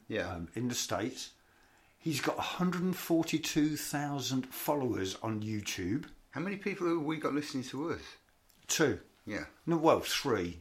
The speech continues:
Speaker 2: You, me and your mum.
Speaker 1: That's right.
Speaker 2: Uh, 'cause I don't count Buster.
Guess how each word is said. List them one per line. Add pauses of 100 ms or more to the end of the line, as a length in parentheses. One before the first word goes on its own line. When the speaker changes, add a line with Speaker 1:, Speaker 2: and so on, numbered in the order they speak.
Speaker 2:
You,
me
and
your
mum. (280)
Speaker 1:
That's
right. (300)
Speaker 2:
Uh,
'cause
I
don't
count
Buster.